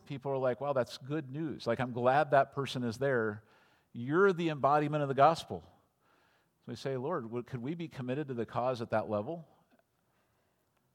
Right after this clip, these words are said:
And obviously the most important place where it all starts is that white-hot heart that's set on fire by the Holy Spirit. We say, "Spirit, in, in our lives, um,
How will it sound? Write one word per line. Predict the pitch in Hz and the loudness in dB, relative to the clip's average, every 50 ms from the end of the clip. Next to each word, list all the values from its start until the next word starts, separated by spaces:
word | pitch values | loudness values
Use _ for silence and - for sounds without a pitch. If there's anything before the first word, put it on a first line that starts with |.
| _ _ _ _ - | _ _ _ _ -8
And | 120 117 | -6 -2
obviously | 120 127 127 127 131 113 - 135 117 | -2 -2 -2 -2 -4 -4 -4 -4 -4
the | 110 | -2
most | 117 117 113 - - | -2 -4 -4 -4 -8
important | 110 - - 123 120 113 117 107 | -10 -8 -6 -6 -6 -6 -8 -8
place | - 110 101 92 90 - - | -6 -4 -4 -4 -6 -6 -6
where | 101 98 | -4 -4
it | 104 | -2
all | 110 107 | -2 -4
starts | 92 - - 131 113 104 85 - - - - - - _ _ _ _ _ _ _ _ _ _ _ _ _ _ _ _ _ _ _ _ _ - | -4 -4 -4 -2 -2 -2 -4 -6 -10 -12 -12 -12 -16 _ _ _ _ _ _ _ _ _ _ _ _ _ _ _ _ _ _ _ _ _ -12
is | 113 110 95 | -10 -8 -2
that | - 120 117 107 | 0 0 0 0
white-hot | 113 113 117 123 - - 120 117 113 - | 2 0 0 0 0 0 0 0 0 0
heart | - 117 110 98 87 - - _ - | 0 0 0 0 -2 -4 -12 _ -10
that's | 107 101 - - | -10 -10 -8 -4
set | - 131 127 120 | -2 0 0 0
on | 110 110 104 101 | -2 -4 -4 -6
fire | - - - 147 147 127 110 107 101 | -6 -4 -2 -2 0 0 -2 -2 0
by | 98 101 | 0 -2
the | 101 98 | -2 -2
Holy | 90 95 95 95 | -4 -6 -8 -8
Spirit. | - - - 101 90 80 78 - _ _ _ _ _ _ _ _ _ _ _ _ _ _ - | -8 -10 -10 -10 -8 -8 -10 -16 _ _ _ _ _ _ _ _ _ _ _ _ _ _ -14
We | 113 107 | -12 -8
say, | - - 113 | -8 -6 -6
"Spirit, | 110 - - - 143 143 143 143 139 - _ _ _ | -8 -8 -8 -4 -2 0 0 0 -2 -4 _ _ _
in, | - 123 117 113 113 110 113 117 - _ _ _ _ _ _ _ _ _ _ _ _ _ _ _ _ - | -8 -8 -6 -6 -6 -8 -10 -12 -16 _ _ _ _ _ _ _ _ _ _ _ _ _ _ _ _ -10
in | 113 | -10
our | 123 139 147 143 135 | -6 -4 -2 0 2
lives, | 139 151 170 156 123 120 143 170 - - - - - - - - _ _ _ _ _ _ - | 2 4 4 4 2 2 -2 -4 -8 -10 -10 -10 -12 -16 -20 -20 _ _ _ _ _ _ -8
um, | 131 123 120 117 113 104 101 104 104 | -6 -6 -4 -4 -6 -8 -8 -10 -10